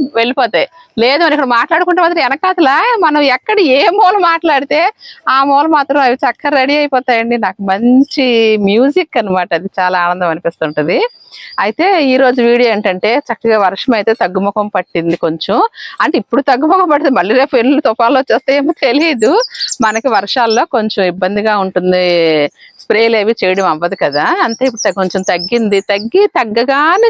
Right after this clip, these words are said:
చూడండి ఎలాగా పేనుబంక, చూడండి ఈ చిక్కుడుకి పేనుబంక చూసి ఎలా పట్టేసిందో ఇదంతాను. అది తినడానికి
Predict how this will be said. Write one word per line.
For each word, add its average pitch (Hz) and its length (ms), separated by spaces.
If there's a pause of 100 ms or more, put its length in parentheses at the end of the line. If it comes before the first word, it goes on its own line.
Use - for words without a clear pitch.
చూడండి 330 380
ఎలాగా 311 220 (120)
పేనుబంక, 277 460 (800)
చూడండి 220 360 (320)
ఈ - 20
చిక్కుడుకి 311 440 (100)
పేనుబంక 285 400
చూసి 247 200
ఎలా 220 180
పట్టేసిందో 240 520 (280)
ఇదంతాను. 214 420 (340)
అది 247 140
తినడానికి 294 480